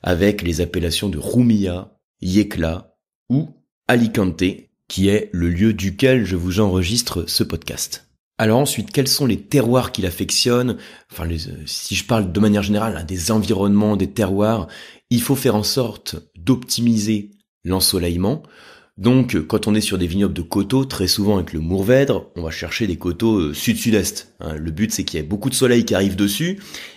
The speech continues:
et que notre baie de raisin, elle arrive à maturité. Alors, le truc aussi, sur le Mourvèdre, c'est que quand c'est trop sec, ça lui plaît pas. C'est-à-dire que c'est un cépage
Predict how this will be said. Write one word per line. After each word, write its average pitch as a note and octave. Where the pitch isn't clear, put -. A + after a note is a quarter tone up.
et A2+
que -
notre G#2
baie C#3
de C3+
raisin, B2+
elle A2
arrive A#2
à G#2+
maturité. G2
Alors, D#3
le G#3
truc C#4
aussi, G3+
sur -
le G3
Mourvèdre, C3+
c'est F#3+
que D#3
quand A3+
c'est F3+
trop -
sec, -
ça -
lui E3+
plaît D3
pas. -
C'est-à-dire A#2+
que A2
c'est G#2
un G2
cépage D3